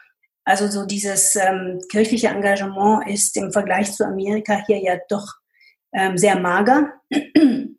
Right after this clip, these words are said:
Und als wir uns nach einer Kirche, die eher amerikanisch geprägt war, umgeschaut haben, sind wir auf den, den I C F gestoßen. Und, äh, und da kommen doch tatsächlich über zweitausend Leute jeden Sonntag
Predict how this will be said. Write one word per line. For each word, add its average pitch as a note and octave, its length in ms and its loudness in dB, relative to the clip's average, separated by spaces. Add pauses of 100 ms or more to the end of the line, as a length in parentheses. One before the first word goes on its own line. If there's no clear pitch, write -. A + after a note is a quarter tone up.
(680)
Und G#3 160 -2
als F#3+ 220 -2
wir G3+ 120 0
uns G3+ 140 -6
nach G3+ 160 -2
einer F#3+ 260 -2
Kirche, G#3+ 520 2 (260)
die D#3+ 220 0
eher G3 180 2
amerikanisch G3 680 0
geprägt G#3 480 -4
war, F#3+ 400 -2
umgeschaut G#3 640 2
haben, F#3+ 220 -2
sind G3+ 220 -8
wir F#3 240 0
auf F#3 140 -10
den, F3+ 380 -2 (320)
den - 100 -4
I F#3 80 0
C - 160 -2
F A3+ 140 0
gestoßen. A#3+ 680 0
Und, G#3+ 320 0
äh, G3 280 2 (560)
und A3 280 2
da G3+ 360 4
kommen A#3 280 2
doch A3+ 140 4
tatsächlich G#3+ 720 -2
über A3+ 280 2
zweitausend G#3 680 0
Leute F3 400 -2
jeden G#3 320 -2
Sonntag F#3 420 -6